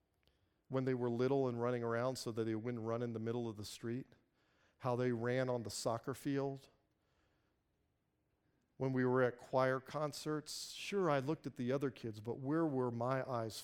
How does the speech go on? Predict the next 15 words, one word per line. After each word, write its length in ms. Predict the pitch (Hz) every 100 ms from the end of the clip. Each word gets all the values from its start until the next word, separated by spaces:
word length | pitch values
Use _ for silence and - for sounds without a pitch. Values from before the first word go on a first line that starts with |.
| -
fixed 540 | 147 117 - - - - _ _ _
during 320 | 127 131 127 113
it? 140 | - _
On 220 | 131 123
my 280 | 117 139 170
kids. 600 | 165 117 98 - - - _ _ _ _ _ _ _ _ _ _ -
The 60 |
Lord 560 | 165 170 202 185 127 123
watches 800 | 139 170 175 - 143 104 101 - - - -
like 220 | 151 151 151
a 80 |
loving 880 | 139 135 139 165 180 147 151 131 110 - - _ - - -
parent, 480 | 175 175 143 95 - - - _ 147
grandparent 1200 | 135 147 147 160 170 165 143 - 156 127 98 - - _ _ _ -
over 640 | 165 185 170 127 123